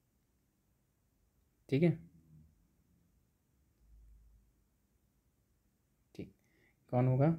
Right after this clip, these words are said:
इसका आंसर क्या होगा, पंप। ठीक, इसका आंसर होगा पंप। ओके, तो क्वेश्चन लिखते चलें तो बेस्ट रहेगा, क्वेश्चन लिखेंगे तो आपको भी नॉलेज में हो जाएगा और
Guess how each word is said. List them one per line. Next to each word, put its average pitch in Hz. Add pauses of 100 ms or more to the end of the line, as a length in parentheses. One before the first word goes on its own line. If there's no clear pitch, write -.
(140)
इसका 113
आंसर 120
क्या 123
होगा, 117 (200)
पंप। 87 (1700)
ठीक, 165 (640)
इसका 117
आंसर 110
होगा 110 (340)
पंप। 87 (1000)
ओके, 120 (1200)
तो 117
क्वेश्चन 127
लिखते 117
चलें 139
तो 131
बेस्ट 113
रहेगा, 139
क्वेश्चन 113
लिखेंगे 113
तो 156
आपको 117
भी 107
नॉलेज 98
में 107
हो 104
जाएगा 113
और 135